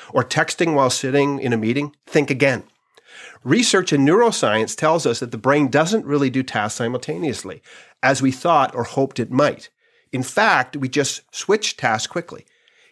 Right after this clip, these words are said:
Each time we move from hearing music to writing a text or talking to someone, there is a stop-start process that goes on in the brain."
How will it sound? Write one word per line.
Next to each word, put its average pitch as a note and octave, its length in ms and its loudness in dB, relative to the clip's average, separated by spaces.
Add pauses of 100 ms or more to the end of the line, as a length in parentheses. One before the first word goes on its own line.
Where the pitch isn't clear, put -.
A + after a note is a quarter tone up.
Each F3 260 -6
time G#3 360 2
we C#3+ 100 4
move D3+ 220 4
from C3 120 -2
hearing D#3 320 0
music C#3 440 -2
to C3+ 100 -6
writing A#2+ 260 -2
a G2+ 40 -8
text - 440 -4 (220)
or A#2 80 -10
talking G3 320 0
to D#3 100 2
someone, G#2 400 -2 (300)
there C#3+ 140 4
is C3+ 120 2
a C3 60 2
stop-start - 1160 0
process G#2+ 500 -4
that B2+ 160 -12
goes C3 220 -2 (140)
on B2 380 0
in B2+ 80 -4
the B2+ 80 -4
brain." F#3+ 260 -8